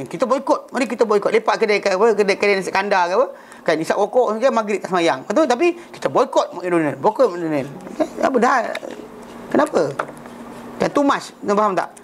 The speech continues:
Benda Islam tak suruh, gatal buat. Benda Islam suruh, tak buat. Faham tak? Jadi benda tadi yang kita terkonsep dia, memang takkanlah Nabi. Tapi kisah tu dah sampai pada kita untuk berikan guideline.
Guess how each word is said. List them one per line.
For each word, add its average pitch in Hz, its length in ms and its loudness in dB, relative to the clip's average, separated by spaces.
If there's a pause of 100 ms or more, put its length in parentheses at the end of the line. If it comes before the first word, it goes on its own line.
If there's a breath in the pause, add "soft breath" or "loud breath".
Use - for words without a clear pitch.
(200)
Benda 233 240 2
Islam 240 320 -2
tak 202 80 -4
suruh, 285 320 2
gatal 180 320 -2
buat. 311 240 0 (480)
Benda 254 160 2
Islam 240 240 -2
suruh, 254 260 -2
tak 165 220 -2
buat. - 240 -2 (1120)
Faham 285 160 2
tak? 180 100 0
Jadi 294 220 4
benda 339 160 2
tadi 311 240 0
yang 269 160 -2
kita 277 160 -2
terkonsep 262 320 -2
dia, 269 160 -2 (240 loud breath)
memang 320 260 2 (220)
takkanlah 285 560 -2
Nabi. 220 240 -2
Tapi 359 480 -2
kisah 311 400 2
tu - 80 -10
dah 277 160 -2
sampai 294 340 2
pada 240 160 0
kita 233 380 0 (420 loud breath)
untuk 262 300 2
berikan 277 400 0 (160)
guideline. 185 480 0